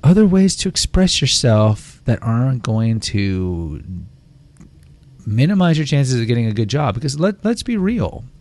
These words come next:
If you are trying to get a job at a, at a well-paying company, now this might have changed because these companies are being inundated by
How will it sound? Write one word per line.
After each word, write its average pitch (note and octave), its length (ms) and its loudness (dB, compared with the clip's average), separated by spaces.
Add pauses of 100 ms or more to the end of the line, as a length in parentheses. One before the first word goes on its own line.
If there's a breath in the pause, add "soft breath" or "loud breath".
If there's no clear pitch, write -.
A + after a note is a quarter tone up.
(840 soft breath)
If A2+ 180 -2
you G#3 520 2
are C3+ 100 0
trying C#3+ 220 2
to D#3+ 60 0
get F3 120 4
a E3 60 2
job F#2+ 480 2 (240)
at A2 80 0
a, E2 200 -2 (120)
at F#2 100 -2
a E2+ 80 -6
well-paying B2+ 840 0
company, - 520 -6 (320)
now F#3 180 4
this F3+ 220 0
might F3 240 2
have C3+ 80 2
changed F#3 320 0
because B2 300 -2
these A#2 160 -2
companies B2 440 -2
are G#2 100 -2
being G2+ 300 -2
inundated G#2+ 760 2
by F#2+ 400 2